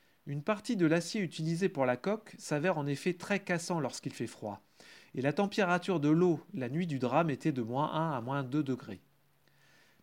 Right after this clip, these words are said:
Mais surtout, on retrouve un problème qui semble être une triste constante de l'industrie, un souci d'approvisionnement. Une partie des rivets a pâti d'une pénurie de pièces en acier, obligeant les ouvriers à utiliser du fer forgé moins résistant.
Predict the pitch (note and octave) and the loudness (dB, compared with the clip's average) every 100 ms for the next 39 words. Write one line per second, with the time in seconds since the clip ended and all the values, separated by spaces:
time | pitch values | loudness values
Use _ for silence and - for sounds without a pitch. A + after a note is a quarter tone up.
0 | - D3 - A3 - A#3+ A#3+ _ - C#3+ | -6 -4 -4 -6 -8 -8 -8 _ -8 -2
1 | F3 - A#3 F3+ D3 - E3+ G#3 F#3 - | -2 0 0 2 0 0 0 0 -2 -6
2 | - F#3+ E3+ D#3 - C#3 - - G3 - | -4 0 0 0 -2 -10 -8 -10 -10 -8
3 | - D#3 - E3 D3 C3 B2 A#2+ - - | -6 -6 -4 -2 0 -2 -2 -6 -10 -12
4 | G2+ _ _ _ _ C3+ C#3 D3 C#3 E3 | -12 _ _ _ _ -10 -6 -6 -4 -2
5 | F3+ - _ _ _ - B2+ D#3+ - C#3+ | -2 -4 _ _ _ -4 0 0 0 -2
6 | C3+ A#2+ A2 G2+ - _ _ _ - - | 0 -2 -2 -6 -8 _ _ _ -20 -20
7 | - - - - D#3 G#3 G3+ A3+ F3 F3+ | -20 -20 -14 -8 0 0 0 0 2 2
8 | F#3 G#3 A3+ - D3+ D3+ F#3+ F#3 A3+ G#3+ | 2 2 0 0 -2 2 0 0 -4 -4
9 | D3+ D3 C#3 G#3 F#3 F3 G3 D#3+ C3+ - | -2 -4 2 2 2 0 -2 -2 -2 0
10 | G3 - - E3 D#3+ D#3+ - E3 C3+ D3 | -2 -4 -8 -2 0 0 -2 -4 -2 0
11 | D3+ E3+ G3 F#3+ C#3+ F3+ E3 E3+ F#3+ C3+ | -2 -2 0 2 2 0 2 2 2 0
12 | B2+ D#3 D#3+ E3+ C3 - F3+ F3 D#3 C3+ | -2 -4 0 0 -2 -2 -4 -2 -4 -2
13 | D3 C#3 C3+ B2 A#2+ - G#2+ | -2 -2 -4 -4 -8 -10 -14